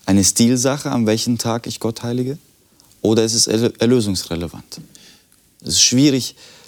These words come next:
zu beurteilen, wenn man nicht die gleiche Grundlage hat. Ich denke, wenn man, du hast gefragt, wie kann man das zusammenbringen? Das kann man zusammenbringen, indem man sich einigt, es gibt eine, einen Maßstab,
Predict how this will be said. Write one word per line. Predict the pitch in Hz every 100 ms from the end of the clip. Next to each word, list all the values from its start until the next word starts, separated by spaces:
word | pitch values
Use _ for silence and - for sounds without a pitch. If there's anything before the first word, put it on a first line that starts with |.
| _ _ -
zu | - 117
beurteilen, | 123 127 143 165 147
wenn | 131
man | 120
nicht | 123
die | 107
gleiche | 113 110 104 92 -
Grundlage | 151 208 - 76 71 -
hat. | - -
Ich | -
denke, | 104 104 104
wenn | 107 117
man, | 113
du | 107
hast | 117 -
gefragt, | - 107 104
wie |
kann | 120 120
man | 117 110
das | 107 - - -
zusammenbringen? | 104 107 113 107 90 85 80 90 _ _ _ -
Das | - - - -
kann | -
man | 98
zusammenbringen, | 98 95 113 123 135
indem | 120 113
man | 110
sich | 101 -
einigt, | 90 104 247 -
es | -
gibt | 175 - - _ _ -
eine, | 101 113 120 120 - _ _ _ _ -
einen | 113
Maßstab, | 98 80 - -